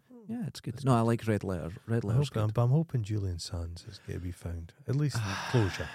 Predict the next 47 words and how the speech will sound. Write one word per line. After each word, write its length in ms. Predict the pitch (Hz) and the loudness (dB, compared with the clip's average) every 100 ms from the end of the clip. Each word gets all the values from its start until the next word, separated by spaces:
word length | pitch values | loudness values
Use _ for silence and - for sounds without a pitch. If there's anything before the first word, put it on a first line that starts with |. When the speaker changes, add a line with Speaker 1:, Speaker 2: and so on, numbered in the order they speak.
| - - | -10 -2
Speaker 2:
Get 100 | 143 | 0
some 140 | 143 | 0
closure. 260 | 123 - 101 | -2 0 2
Speaker 1:
Get 100 | 151 | 4
some 180 | - 127 | 4 2
closure 400 | - 113 104 101 | 4 4 4 2
now. 240 | 95 85 85 | 0 0 0
I 20 | |
think 340 | 92 90 90 - | 0 -2 -2 -6
it's 120 | - | -8
gonna 160 | - 98 | -4 -2
be 100 | 98 | -2
very 260 | 95 98 | -2 -2
difficult. 560 | 101 92 98 90 90 90 | -2 -4 -6 -6 -6 -4
It's 100 | 92 | -4
a, 140 | 95 92 | -4 -6
Speaker 2:
Sands. 60 | |
Speaker 1:
a 100 | 95 101 - - | -8 -10 -6 0
very 280 | 101 98 | 2 2
dangerous 460 | 95 95 95 92 - | 0 -2 -2 -4 -6
area. 80 | 87 | -6
he's 100 | 95 | 0
Speaker 2:
Imagine 400 | 107 117 185 139 | 4 6 6 4
Speaker 1:
in. 40 | 117 | 2
Speaker 2:
if 100 | - | 0
he's 160 | 110 | -6
frozen 500 | - 113 110 - 82 - _ _ _ _ _ - | -4 0 0 -2 -8 -12 _ _ _ _ _ -4
Speaker 1:
Mm-hmm. 220 | 95 101 110 95 | -2 -2 -2 -4
Speaker 2:
in 80 | 95 | -6
a 40 | |
cave. 400 | - 107 92 82 - _ _ _ - | -6 -6 -4 -6 -14 _ _ _ 0
Speaker 1:
Don't 180 | 120 127 | 2 2
say 160 | - 110 | 0 0
wanking. 440 | 98 92 - 92 - | 0 -2 -4 -8 -4
Speaker 2:
No, 240 | 107 139 | 4 6
no, 120 | 127 131 | 8 8
not 180 | 127 110 104 101 | 6 6 4 2
wanking, 180 | - 98 | 0 0
but 140 | 98 | 0
just 280 | 95 104 - - | -2 -4 -6 -10
he 220 | - 104 | -4 0
wakes 400 | 110 113 - - | 2 2 0 -2
up 180 | 107 - _ _ _ | -2 -4 _ _ _
like 160 | 95 - | -14 -12
a 40 | 92 | -12
thousand 500 | - 92 90 92 92 | -8 -8 -8 -10 -8
years. 340 | 90 92 | -8 -10